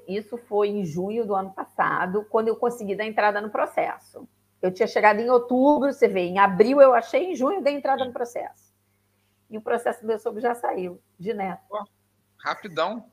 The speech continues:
Speaker 1: Porque eu
Speaker 2: Pô,
Speaker 1: pedi
Speaker 2: todo mundo
Speaker 1: urgência.
Speaker 2: fala que o de neto demora pra caramba.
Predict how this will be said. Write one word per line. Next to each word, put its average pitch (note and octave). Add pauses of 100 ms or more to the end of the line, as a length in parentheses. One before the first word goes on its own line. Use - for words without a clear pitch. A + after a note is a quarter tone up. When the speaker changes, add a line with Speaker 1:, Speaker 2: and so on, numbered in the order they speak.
(440)
Speaker 1:
Porque -
eu -
Speaker 2:
Pô, C4
Speaker 1:
pedi G#3
Speaker 2:
todo A3+
mundo A3
Speaker 1:
urgência. G3+
Speaker 2:
fala G#3+
que -
o G3+
de G3
neto F#3
demora G#3
pra A3+
caramba. G#3+